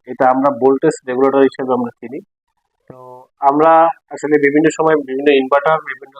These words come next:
সোলার প্যানেল নিয়ে কথা বলি, সেটআপ সম্পর্কে কথা বলি। তো আসলে এই সে-, এটা আসলে কি কাজে লাগে বা এত বড়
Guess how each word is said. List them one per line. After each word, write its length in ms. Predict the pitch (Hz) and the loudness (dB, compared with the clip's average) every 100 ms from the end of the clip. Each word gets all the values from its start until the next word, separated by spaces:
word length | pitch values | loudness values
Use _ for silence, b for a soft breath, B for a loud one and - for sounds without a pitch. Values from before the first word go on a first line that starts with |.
| - | -8
সোলার 200 | 131 131 | -4 -4
প্যানেল 200 | 135 127 | -6 -10
নিয়ে 180 | 127 123 120 | -12 -16 -20
কথা 200 | 120 117 | _ -20
বলি, 220 | 117 120 | _ _
সেটআপ 220 | - 127 120 | -12 -10 -10
সম্পর্কে 360 | - 117 120 113 | -12 -8 -6 -4
কথা 160 | 113 117 | -6 -12
বলি। 160 | 113 _ _ _ _ _ _ - | -20 _ _ _ _ _ _ -14
তো 80 | 196 156 | -10 -6
আসলে 240 | - 190 190 175 | 0 0 2 2
এই 80 | |
সে-, 420 | 170 160 - 160 151 | 2 -2 -2 0 0
এটা 160 | 170 | 0
আসলে 220 | 156 165 | 0 0
কি 200 | 160 170 | -2 -4
কাজে 260 | 165 135 135 | -4 -2 0
লাগে 200 | 131 127 | 0 0
বা 100 | 131 127 | 0 0
এত 140 | - | 0
বড় 240 | 156 165 | 0 0